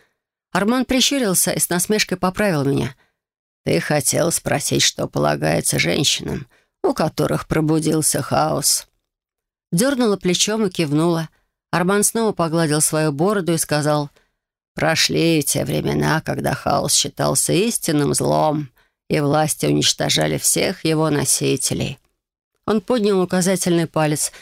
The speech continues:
и тоном профессора добавил: «Но с тех времён не зафиксировано ни одной женщины с силой хаоса. Данная сила крайне своенравна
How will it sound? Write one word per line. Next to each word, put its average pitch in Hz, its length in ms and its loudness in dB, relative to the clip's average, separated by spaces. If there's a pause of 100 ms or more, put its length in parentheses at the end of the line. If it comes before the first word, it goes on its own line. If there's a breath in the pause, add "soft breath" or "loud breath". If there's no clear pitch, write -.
(260 loud breath)
и 202 60 -2
тоном 233 280 0
профессора 220 480 0
добавил: 147 560 0 (460)
«Но 175 240 2
с - 120 0
тех 175 320 -2
времён 156 540 2
не 151 160 4
зафиксировано 151 920 0
ни 147 120 2
одной 156 380 0
женщины 143 680 0 (340 soft breath)
с - 120 0
силой 151 300 0
хаоса. - 580 -2 (540)
Данная 151 480 2
сила 147 400 0
крайне 147 420 0
своенравна 139 800 -2